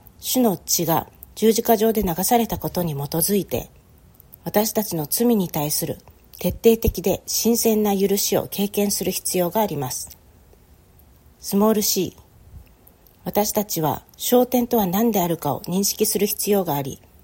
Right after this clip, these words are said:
また私たちが受け入れた命は天的な命であることを認識する必要があります。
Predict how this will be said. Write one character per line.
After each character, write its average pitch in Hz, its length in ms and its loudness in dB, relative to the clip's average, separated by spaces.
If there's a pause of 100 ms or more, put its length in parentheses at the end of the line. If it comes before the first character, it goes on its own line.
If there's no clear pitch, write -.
(400)
ま 175 100 -2
た 190 160 4
私 214 260 0
た 233 140 0
ち 175 100 -4
が 147 220 0
受 160 80 -8
け 220 120 6
入 240 80 8
れ 233 120 4
た 156 100 -2
命 170 380 -2
は 139 180 -2 (400)
天 226 220 2
的 254 220 2
な 254 80 6
命 247 320 2
で 170 80 2
あ 180 40 4
る 180 80 -2
こ 160 140 -4
と 156 140 -4
を 139 60 -6
認 170 180 -2
識 - 200 -2
す 196 140 -2
る 180 80 -2
必 - 240 -4
要 180 100 2
が 185 120 -2
あ 208 40 0
り 165 120 -4
ま 131 140 -6
す。 - 200 -8